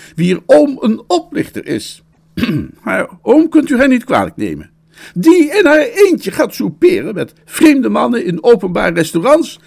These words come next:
Ja, maar dat, dat, dat heb ik uitgelegd. Je hebt het misschien wel uitgelegd, maar dat vormt geen excuus. Of maakt het ook maar een centje minder schandalig. Je kunt toch niet volhouden dat je werkelijk meent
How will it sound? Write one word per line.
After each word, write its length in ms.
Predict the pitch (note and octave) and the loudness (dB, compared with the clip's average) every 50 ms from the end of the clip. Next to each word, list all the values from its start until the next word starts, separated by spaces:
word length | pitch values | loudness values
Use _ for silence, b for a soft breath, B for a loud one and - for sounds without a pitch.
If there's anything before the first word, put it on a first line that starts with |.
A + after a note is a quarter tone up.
| b b | b b
Ja, 100 | b G#2 | b -12
maar 120 | F#2+ - - | -10 -10 -8
dat, 180 | - A2+ - | -8 -10 -10
dat, 140 | - B2+ - | -10 -14 -14
dat 300 | _ A#2 - C3+ C#3+ - | _ -14 -12 -12 -10 -8
heb 120 | - C#3+ D3 | -8 -8 -8
ik 120 | D3+ - | -8 -8
uitgelegd. 680 | - - - - - - E2+ E2 - - - - - _ _ b b b b b b | -10 -12 -12 -14 -18 -16 -16 -16 -16 -18 -20 -20 -20 _ _ b b b b b b
Je 120 | b - | b 2
hebt 280 | C#4 C#4+ D4 D4 - - | 2 2 2 -2 -6 -10
het 140 | C4 A#3 - | -10 -8 -8
misschien 340 | D4 A#3 - - B3+ A#3+ A3+ | -10 -8 -6 -6 -4 -2 0
wel 200 | B3+ A3+ - - | -2 -2 0 0
uitgelegd, 680 | C#4+ D4 D4 D4 - E4 C#4 D4+ F4 - - - _ _ b b b b b b | 0 0 0 0 -2 0 2 2 0 0 -8 -20 _ _ b b b b b b
maar 100 | G#3 F#3+ | -6 -4
dat 160 | G3+ F3+ - | -4 -4 -2
vormt 280 | - A#3 A3+ G3+ - | 0 0 0 0 0
geen 240 | - - D#4+ D#4 C#4 | 2 4 4 4 2
excuus. 680 | - - - - - - - C#3+ - - - - - b b b b b b b b | 0 -6 -8 -8 -6 -2 -2 -2 -2 -2 -8 -16 -18 b b b b b b b b
Of 220 | b G3 F3 - - | b -4 -4 -4 -4
maakt 220 | - A#3 - - - | -2 -2 -2 -4 -6
het 160 | F3 - - | -12 -8 -6
ook 160 | G3 E3 - | -6 -4 -4
maar 160 | G3 G3+ F3 | -4 -4 -4
een 140 | F3+ D#3+ D#3 | -4 -6 -8
centje 680 | - - - - - - G4 E4 F4 - - - D#4+ | -10 -14 -12 -6 0 2 2 2 2 2 2 2 2
minder 420 | D4+ A#3 A3+ C4+ B3 A#3 B3 A3+ - | 2 2 2 0 0 0 -4 -6 -8
schandalig. 760 | - - A#3+ C4 C4+ G3 F#3 - - - _ _ _ _ _ _ _ _ B B B B B | -6 -2 -2 -2 0 -2 -4 -4 -6 -6 _ _ _ _ _ _ _ _ B B B B B
Je 100 | B G3 | B 0
kunt 180 | F3+ E4 D#4+ | 2 2 2
toch 140 | D#4 A#3 G3+ | 2 0 -4
niet 160 | C4 G#3+ F3+ | -4 -6 -6
volhouden 560 | - - F4 D4+ G#3+ - - G3+ F#3+ D#3+ D#3 D#3 | -4 -4 -4 -4 -4 -4 -6 -6 -4 -4 -4 -6
dat 140 | D#3+ - | -6 -6
je 100 | - D#3 | -6 -4
werkelijk 440 | C3 D3 D4 C4+ - - G#3+ - _ | -2 0 0 0 -2 -6 -14 -10 _
meent 320 | - B3+ A#3+ C#3+ - - | -2 -2 -2 -2 -4 -8